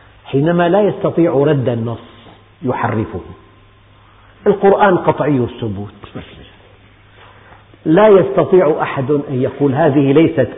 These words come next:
آية في كتاب الله"، لكن لأن الحديث الشريف ظني الثبوت، هناك من يرد الأحاديث الصحيحة، ومن رد الحديث المتواتر فقد كفر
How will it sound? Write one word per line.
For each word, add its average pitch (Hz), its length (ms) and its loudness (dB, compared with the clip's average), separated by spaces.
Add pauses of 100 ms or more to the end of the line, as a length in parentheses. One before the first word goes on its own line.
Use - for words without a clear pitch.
آية 117 460 0
في 113 100 -4
كتاب 92 360 -8
الله"، 90 300 -8 (1040)
لكن 131 320 -2 (300)
لأن 185 300 2
الحديث 139 480 0
الشريف 120 440 -6 (160)
ظني 156 360 2
الثبوت، 120 520 -2 (1500)
هناك 208 340 4
من 160 220 2
يرد 147 280 2
الأحاديث 113 560 -2
الصحيحة، - 560 -16 (2250)
ومن 156 280 2
رد 170 240 2
الحديث 151 520 0
المتواتر 135 840 0
فقد 120 260 -6
كفر - 380 -16